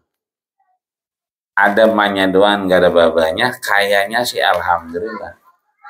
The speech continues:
Nggak kebangetan susah, tapi ada yang kemudian emaknya kagak, babanya ada, tapi ya emang romana susah bener. Nah,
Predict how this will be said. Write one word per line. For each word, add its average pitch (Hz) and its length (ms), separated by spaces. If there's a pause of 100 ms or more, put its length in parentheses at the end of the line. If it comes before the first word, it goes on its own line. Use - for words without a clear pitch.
(140)
Nggak 87 360
kebangetan 82 600
susah, 90 600
tapi 92 440
ada 143 320
yang 120 280
kemudian 95 640 (1600)
emaknya 101 480
kagak, 92 480
babanya 85 560
ada, - 480 (160)
tapi 120 320
ya 98 160
emang 104 160
romana 95 640
susah 76 480
bener. 73 320 (2250)
Nah, 95 480